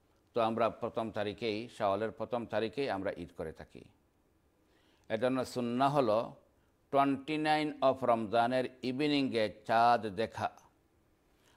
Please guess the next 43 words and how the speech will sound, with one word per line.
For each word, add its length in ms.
আজকাল 340
তো 340
আমরা 240
সবাই 260
মোবাইল 300
থেকে 220
আমরা 200
খবর 260
নিয়ে 180
নেই 340
বা 140
টিভি 260
থেকে 220
আমরা 160
খবর 240
সংগ্রহ 340
করি, 280
ওই 140
চাঁদ 160
দেখার 400
যে 120
সুন্নত 440
আমরা 120
এটা 100
ভুলেই 360
গেলাম, 300
ভুলেই 280
গেলাম। 360
অথচ 340
চাঁদ 360
দেখা, 480
চাঁদ 180
দেখার 320
জন্য 220
বাহিরে 340
গিয়ে 120
আনন্দ 300
করা, 340
চাঁদ 180
দেখার 280
পরে 260
দোয়া 320
করা, 400